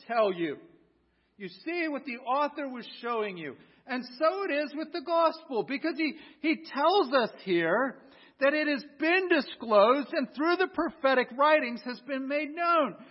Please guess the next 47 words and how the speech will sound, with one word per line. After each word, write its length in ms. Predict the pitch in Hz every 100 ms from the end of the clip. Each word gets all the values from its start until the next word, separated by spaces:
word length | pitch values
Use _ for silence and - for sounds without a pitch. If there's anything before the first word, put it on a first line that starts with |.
| - _ -
So 140 | 330
it's 140 | 320 -
not 300 | 311 330 330
like 160 | 320 339
a 40 | 277
mystery 480 | 240 285 285 302
that 160 | 262 269
nobody 440 | 254 285 294 285 233
ever 220 | 247 269
knew 220 | 233 254
was 160 | 247 - -
coming. 380 | 269 277 226 147 - _ _ _ _
It's 100 | -
not 160 | 262 285
like 200 | 247 -
Jesus 360 | 247 247 262 -
showed 180 | 247 233
up 200 | 240 240
one 180 | 226 214
day 280 | 226 226 233
in 100 | 208
a 60 |
virgin 400 | 196 220 202 226
birth 340 | 190 220 226 220 226
and 100 | 196
the 120 | 214
incarnation 720 | 220 214 208 220 - 226 220
and 80 | 190
everybody 240 | 208 214
was 100 | 196
like, 120 | 185 147
"Whoa." 640 | 151 220 302 202 117 - _ _ _ _ _ _ _
Who 80 | 214
came 240 | 233 277 247
up 160 | 269
with 160 | 240 190
this 160 | 311 -
idea? 420 | 226 170 165 123 101 _ _ _ _ _ _ _ _ -
Remember 240 | 190 190 - -
Simeon 320 | 202 196 190
in 160 | 208
the 80 | 185
temple? 440 | 180 180 180 233 226
Like, 140 | 165
he 140 | 208
was 180 | 226 202 165 175
waiting 400 | 269 311 247